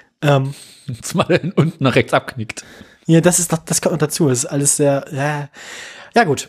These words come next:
Speaker 1: Und was kommt
Speaker 2: Der
Speaker 1: dabei so
Speaker 2: hat
Speaker 1: raus?
Speaker 2: an der
Speaker 1: Also wir
Speaker 2: Uhr
Speaker 1: haben, wir
Speaker 2: gedreht.
Speaker 1: haben jetzt also
Speaker 2: Ja.
Speaker 1: Dann los.
Speaker 2: Ich kürze mal ab. Es sieht durchwachsen aus.
Speaker 1: Oha.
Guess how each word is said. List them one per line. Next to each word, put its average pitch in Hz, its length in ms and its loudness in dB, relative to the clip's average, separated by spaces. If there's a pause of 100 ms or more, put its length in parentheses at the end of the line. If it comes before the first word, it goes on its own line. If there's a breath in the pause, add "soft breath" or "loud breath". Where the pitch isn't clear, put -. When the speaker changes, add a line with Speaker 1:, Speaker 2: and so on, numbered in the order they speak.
(120)
Speaker 1:
Und 175 280 2
was 131 200 2
kommt 254 100 4
Speaker 2:
Der 262 60 4
Speaker 1:
dabei 131 160 4
so 117 80 2
Speaker 2:
hat 113 80 4
Speaker 1:
raus? 180 220 4
Speaker 2:
an 156 100 -2
der 131 100 2
Speaker 1:
Also 139 220 4
wir 143 80 4
Speaker 2:
Uhr 104 80 4
Speaker 1:
haben, 107 120 0
wir 151 220 4
Speaker 2:
gedreht. 127 160 2
Speaker 1:
haben 127 80 4
jetzt 190 160 -2
also 151 180 0
Speaker 2:
Ja. 107 160 2 (1120 soft breath)
Speaker 1:
Dann 143 140 -2
los. 117 220 -4
Speaker 2:
Ich - 120 2
kürze 165 220 2
mal 147 120 2
ab. - 240 -4
Es 135 180 4
sieht 151 180 0
durchwachsen 120 580 0
aus. - 380 -12 (640)
Speaker 1:
Oha. 117 420 0